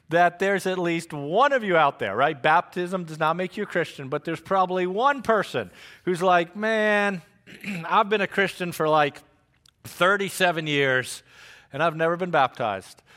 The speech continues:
But, like, seriously, I've been a Christian so long. Do I really need to, like, get wet in a tank and,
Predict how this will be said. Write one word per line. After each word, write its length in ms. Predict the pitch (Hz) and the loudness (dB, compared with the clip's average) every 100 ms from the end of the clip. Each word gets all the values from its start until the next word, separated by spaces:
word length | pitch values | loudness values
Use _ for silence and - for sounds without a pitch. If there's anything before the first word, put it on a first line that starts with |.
| _ | _
But, 160 | - 190 | -6 0
like, 300 | 190 185 180 | 2 2 0
seriously, 720 | - 175 185 175 - 180 180 | -8 -4 -4 -4 -6 -4 -2
I've 100 | 180 | -2
been 100 | 190 | -6
a 40 | 180 | -8
Christian 320 | - 160 151 | -8 -8 -12
so 200 | - 160 | -8 -6
long. 500 | 147 143 147 147 143 | 0 2 2 0 -2
Do 80 | 139 | -2
I 40 | |
really 240 | 135 175 | -2 -2
need 200 | 180 165 | -4 -6
to, 100 | - | -6
like, 420 | 143 139 135 - - | -2 0 -2 -8 -6
get 220 | 147 151 | -4 -4
wet 280 | 123 139 151 | -2 -2 -2
in 60 | |
a 60 | 143 | -8
tank 560 | - 127 123 127 123 | -4 -2 0 -2 -4
and, 260 | 127 123 123 | -6 -6 -10